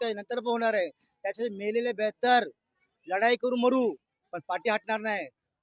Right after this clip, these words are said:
ब्रिटिश अधिकारी शब्द ऐकून भांबरून गेला.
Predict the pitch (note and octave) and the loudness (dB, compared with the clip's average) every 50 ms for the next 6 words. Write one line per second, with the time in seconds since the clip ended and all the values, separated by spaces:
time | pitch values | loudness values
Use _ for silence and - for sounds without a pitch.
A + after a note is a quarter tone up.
0 | _ D3+ D#3+ D3+ G3+ F#3+ F#3+ F3 E3 F#3 F#3+ G3 G3 F#3+ - F#3+ F3 D#3 G3+ G3 | _ -14 -12 -12 -10 -10 -8 -8 -8 -8 -8 -8 -8 -8 -10 -14 -12 -6 -2 -2
1 | G3 F#3+ - A3+ A#3+ B3 A#3+ F3+ - _ _ _ _ _ _ _ C#3 - _ C3+ | -2 -2 -2 -2 0 0 -2 -4 -10 _ _ _ _ _ _ _ -20 -20 _ _
2 | D#3 E3+ D#3+ F3 A3 A#3 A3 B3+ A#3+ A#3 A3 G#3 | -8 -8 -6 -6 -6 -2 0 0 2 2 2 0